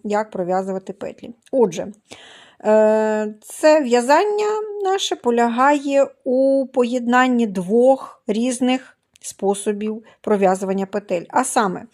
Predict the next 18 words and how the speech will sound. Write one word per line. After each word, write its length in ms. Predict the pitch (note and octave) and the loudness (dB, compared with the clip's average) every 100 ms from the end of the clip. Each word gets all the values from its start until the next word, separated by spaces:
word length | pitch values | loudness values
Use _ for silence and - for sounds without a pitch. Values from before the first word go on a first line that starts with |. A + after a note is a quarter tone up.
| - - - | -20 -18 -2
лицьові 500 | G#3 C#4+ - E4 F4 | 0 0 -2 0 2
ряди, 580 | C#4 G3+ F3+ F#3 C#4 - | 2 2 0 0 -4 -4
лицьові 420 | G3+ G#3+ G#3+ G3 | -6 -4 -4 -4
петлі 420 | F#3+ G3 F#3+ C4 | 0 -2 0 -2
ми 140 | C4+ B3 | 0 0
пров'язуємо 800 | A3 G3 A3 B3+ C4 B3+ B3+ C4 _ _ _ - | 0 2 2 2 2 0 0 -6 _ _ _ -2
азійським 640 | D#4 D4+ D4 C4+ - B3 | 0 2 0 -2 -6 -8
способом. 680 | - - A3+ - E3+ E3+ G#3 - - - _ | -6 -4 -4 -6 -8 -8 -10 -18 -20 -20 _
Виворітні 600 | A3+ B3+ G#4+ A4 F4+ - | -6 0 2 4 2 -2
ж 160 | A#3+ - | -4 -2
петлі 480 | A3+ G#3 G3 F3+ G3+ - _ - | -2 -2 -2 -8 -10 -14 _ -6
ми 240 | C4 F4+ | -2 -2
пров'язуємо 800 | F#4+ D#4+ D4 D4 C#4+ C#4+ C4+ C4+ | 0 0 4 4 2 0 -2 -4
класичним 640 | - G4+ G4+ F#4+ F4 B3+ A#3+ | -2 -2 0 -2 -2 -6 -6
способом. 760 | - F#3+ F#3 - F3 F#3 A#3+ - | -6 -6 -6 -8 -10 -12 -14 -8
Але 200 | - B3 | 0 2
оскільки 640 | G#4 G#4+ - D#4+ - F#3+ G3+ - - - | 0 -2 -2 -2 -4 -8 -8 -14 -20 -16
це 340 | - C4+ | 2 4